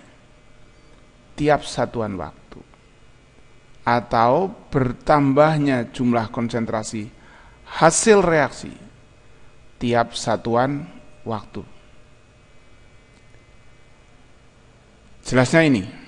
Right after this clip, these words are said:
misalnya ada reaksi C dua H enam bereaksi dengan O dua membentuk C O dua dan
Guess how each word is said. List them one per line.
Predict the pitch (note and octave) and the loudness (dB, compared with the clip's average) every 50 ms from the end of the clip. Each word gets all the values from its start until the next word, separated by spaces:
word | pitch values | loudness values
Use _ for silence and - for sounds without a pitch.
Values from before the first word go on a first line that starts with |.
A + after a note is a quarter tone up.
| - - - - - - - _ - - - - - - - - _ - - - | -20 -20 -20 -20 -20 -20 -20 _ -20 -20 -20 -20 -20 -20 -20 -20 _ -20 -20 -14
misalnya | - A2 A#2+ B2+ C3 D3+ D#3 | -8 -2 0 2 2 4 4
ada | C#3+ C#3+ C3 | 4 6 6
reaksi | C3+ C3 C3 C3 C3 - - D#3+ D#3+ E3 E3+ F3 F3+ F#3 F#3 F#3+ F#3+ G3+ F3+ - - - - - - - - - - - - - - - - - - - - - | 6 4 4 2 0 -4 -6 -4 -4 -4 -4 -2 -2 -2 -2 -4 -4 -6 -10 -14 -18 -20 -20 -20 -20 -20 -20 -20 -20 -20 -20 -20 -20 -20 -20 -20 -20 -16 -8 -2
C | D#3 | -2
dua | D#3 D3 D3 C#3+ C3+ C3 C3 | 0 2 2 4 6 6 4
H | C3 | 4
enam | C3+ D3 F#3 B3+ - - - - - - - - - - - - | 4 2 2 0 -2 -4 -16 -20 -20 -20 -20 -20 -20 -20 -18 -10
bereaksi | - B2 A#2+ A#2 A#2 A2 - C3+ | -4 0 0 0 0 0 -2 -4
dengan | A#2+ B2 A2+ A#2 A#2 A#2 A#2 A2+ | -2 0 0 0 2 2 0 0
O | - - A#2+ A#2+ | 0 -2 -4 -4
dua | A#2 B2 A#2+ A#2 A#2+ C#3+ F3 G3 - - - - _ _ _ _ _ _ - - - - - _ - - - | -4 -4 -2 -2 -2 -2 -4 -8 -12 -16 -20 -20 _ _ _ _ _ _ -20 -20 -20 -20 -20 _ -20 -12 -8
membentuk | - B2 A#2+ A#2+ A#2 A2 A#2 A2+ A#2 D3 D#3 - - - - - - | -4 -2 -2 0 0 -2 -2 -2 -2 -2 -4 -4 -10 -20 -20 -20 -16
C | - - D3 - | -10 -8 -6 -4
O | A2+ C#3+ B2 | -4 -4 -4
dua | A#2+ A#2+ A#2 A#2 A#2 | -4 -2 -2 -2 -2
dan | A#2 B2 A2 G#2+ G#2+ G#2+ G#2 A2 B2+ C3+ | -2 -4 -4 -2 -2 -4 -6 -8 -10 -14